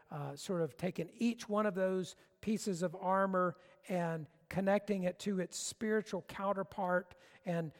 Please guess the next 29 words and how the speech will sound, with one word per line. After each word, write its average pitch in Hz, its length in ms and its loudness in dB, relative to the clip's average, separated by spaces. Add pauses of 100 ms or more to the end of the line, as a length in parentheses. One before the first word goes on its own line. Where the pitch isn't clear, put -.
(220)
and, 190 160 0
and, 208 220 2
and, 208 280 0
and 196 120 0
discussing 208 520 4
things 202 240 -2
like, 185 200 4
in 220 120 4
what 226 220 4
sense - 720 0 (300)
does 180 160 0
truth - 720 -2
function 180 480 -4
as 151 200 -4
a 151 40 -2
belt? 143 580 0
Or 160 160 2
why 175 260 4
is, 202 260 0 (280)
why 185 240 4
is, 190 320 2
uh, 156 260 2
salvation 185 800 2
our 147 240 -6 (120)
helmet? 214 580 -4 (420)
Why 175 260 4
is 185 540 0
righteousness 170 720 -2
a 165 80 -4